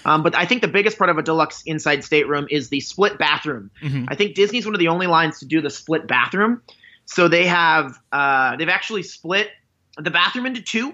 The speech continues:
Speaker 1: and one side is s-, just a sink, uh, and, and a mirror and a, and a toilet. And then the other side, you get the same. You get another sink,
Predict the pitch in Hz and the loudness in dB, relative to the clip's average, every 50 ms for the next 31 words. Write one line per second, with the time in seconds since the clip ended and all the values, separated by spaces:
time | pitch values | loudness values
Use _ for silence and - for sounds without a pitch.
0 | _ - _ - - 165 175 170 160 185 214 226 226 - 214 185 190 190 185 175 | _ -20 _ -8 -6 -4 -2 0 2 2 2 2 0 0 2 2 4 2 2 0
1 | 170 - 165 170 165 160 156 143 127 - - - _ _ _ _ _ - - - | -2 -4 -2 0 0 0 -2 -2 -6 -14 -18 -20 _ _ _ _ _ -20 -20 -20
2 | - _ _ - - 196 180 170 - - 185 - - - 190 180 202 202 - - | -20 _ _ -4 -2 0 0 -2 -2 -4 -4 -4 -4 -4 -2 -2 -2 -2 -4 -14
3 | - _ _ _ _ _ _ _ - 120 135 139 135 135 135 139 135 - 170 165 | -16 _ _ _ _ _ _ _ -6 -2 -2 0 0 0 -2 -2 -2 -2 0 -2
4 | 147 139 139 151 165 175 180 202 214 180 143 131 131 131 117 - 147 143 139 135 | -2 -2 0 0 0 2 2 2 2 2 0 0 -2 -4 -4 -2 -2 -2 0 0
5 | 123 117 117 117 - - 202 196 220 254 285 277 - - 170 170 175 170 160 156 | -2 -2 -6 -8 -4 0 2 4 4 4 4 2 0 -2 -2 0 0 2 2 0
6 | 151 156 196 233 247 247 233 - - 196 180 175 160 151 160 170 160 175 170 - | 0 2 0 0 0 -2 -4 -4 -2 -2 0 0 -2 -4 -6 -4 -4 -6 -6 -6
7 | 165 - - - 180 185 208 196 175 160 151 151 165 160 151 147 147 160 190 208 | -12 -12 -6 -4 -2 -2 -2 -2 -2 -4 -4 -2 -2 -2 -2 -2 0 -2 0 0
8 | 240 226 - - - 160 143 131 123 - - - | -2 -4 -4 -8 -8 -6 -6 -6 -8 -14 -18 -20